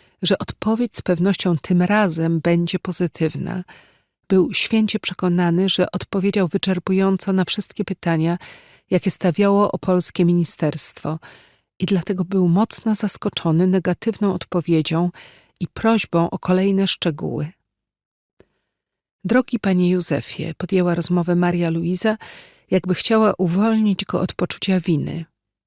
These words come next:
„Nie jest aż tak źle. Przecież można by się było spodziewać czegoś jeszcze gorszego, nieprawdaż?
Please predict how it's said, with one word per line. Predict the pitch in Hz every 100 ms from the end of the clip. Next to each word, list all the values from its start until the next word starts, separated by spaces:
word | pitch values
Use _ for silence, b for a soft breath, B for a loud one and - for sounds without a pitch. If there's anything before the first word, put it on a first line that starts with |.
| _
„Nie | 202 233 285
jest | 262 -
aż | 233 -
tak | - 247 -
źle. | - 170 139 170 _ _ _ _ B B B B B
Przecież | - 214 214 -
można | 233 - 269
by | 226
się | -
było | 180 208
spodziewać | 214 - 180 185 185 202 -
czegoś | - 185 185 -
jeszcze | 180 -
gorszego, | 180 180 - 165 - 165
nieprawdaż? | 170 - 175 165 202 -